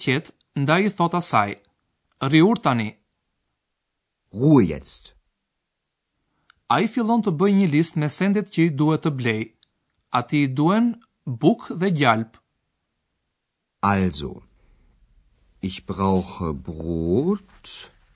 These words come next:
Speaker 2: und Butter.
Speaker 1: Eksa përsërit fjalët e Andreas dhe shton, "Djath dhe salam."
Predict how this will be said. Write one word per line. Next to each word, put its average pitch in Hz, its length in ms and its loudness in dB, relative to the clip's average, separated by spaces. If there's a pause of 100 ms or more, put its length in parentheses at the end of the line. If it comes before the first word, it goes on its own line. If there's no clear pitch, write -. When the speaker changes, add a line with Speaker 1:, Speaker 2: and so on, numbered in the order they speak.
(1400)
Speaker 2:
und 143 460 -2 (1200)
Butter. - 480 -8 (1900)
Speaker 1:
Eksa 220 460 -2
përsërit 180 400 -4
fjalët 190 400 -4
e - 20 0
Andreas 135 560 0
dhe 143 180 -4
shton, 107 460 -4 (580)
"Djath 135 520 0 (120)
dhe 147 200 -2
salam." 165 580 2